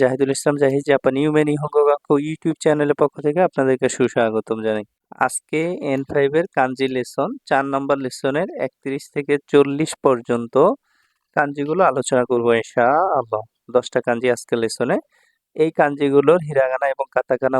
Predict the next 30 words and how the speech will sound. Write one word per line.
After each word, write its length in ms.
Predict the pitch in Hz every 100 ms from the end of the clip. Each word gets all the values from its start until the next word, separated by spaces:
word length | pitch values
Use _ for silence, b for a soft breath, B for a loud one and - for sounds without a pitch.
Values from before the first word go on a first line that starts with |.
| 123
উচ্চারণ, 380 | - 135 156 254 -
পাশাপাশি 580 | 131 131 123 120 - 143 240 _ _ _ _ _ _ _ -
সিঙ্গেল 440 | - 156 147 147 143
কাঞ্জি 280 | 143 131 180 294
এবং 140 | 143 139 131
ডাবল 260 | 120 120 120 127
কাঞ্জি, 340 | 117 113 175 285 - 123
ডাবল 260 | 120 123 120 -
কাঞ্জি 280 | 123 - 349 160
এগুলো 200 | 139 135 123
আলোচনা 320 | 120 131 120
করব 200 | 123 120 156 160
ইনশাআল্লাহ। 520 | - 123 113 107 107 _ b b b b _
তো 40 | 156 151
দেখুন 300 | 156 175 180 - 127
আজকে 200 | - 151 139
একত্রিশতম 1120 | - 151 160 - _ _ _ _ - 139 139 131
যে 80 | 131 123
কাঞ্জিটা, 480 | 131 123 123 120 147 240 - 127
একত্রিশ 340 | - 127 127 139
নম্বরের 340 | 127 123 127 -
কাঞ্জি, 260 | 117 120 180 -
হিতর 300 | 147 - 131 123
কাঞ্জি 240 | 117 110 107
এটা, 120 | 113 107
হিত, 160 | - 110 113
হিত 140 | 127 120
মানে 140 | 123 131
ব্যক্তি, 360 | 127 - _ 139 208 _ _ _ _
এটা 140 | 139